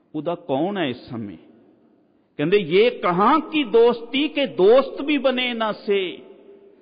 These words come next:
ਕੋਈ ਗਮ ਗੁਸਾਰ ਹੋਤਾ, ਕੋਈ ਚਾਰਾ ਸਾਜ ਹੋਤਾ।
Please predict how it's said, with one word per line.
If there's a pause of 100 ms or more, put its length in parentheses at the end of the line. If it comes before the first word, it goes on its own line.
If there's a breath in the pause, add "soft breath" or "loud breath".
(1800)
ਕੋਈ
ਗਮ
ਗੁਸਾਰ
ਹੋਤਾ,
ਕੋਈ (120)
ਚਾਰਾ
ਸਾਜ
ਹੋਤਾ।